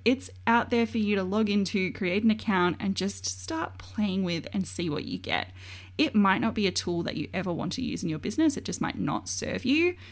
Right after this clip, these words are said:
in your content creation or other business processes. I know for me, I really hate staring at a blank page. So to get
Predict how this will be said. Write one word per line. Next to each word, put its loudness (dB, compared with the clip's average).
in 4
your 2
content -2
creation -2
or -2
other -4
business -6
processes. -4
I 4
know 6
for 2
me, 6
I 2
really 2
hate 0
staring 0
at 0
a -8
blank -4
page. -6
So 2
to -2
get 0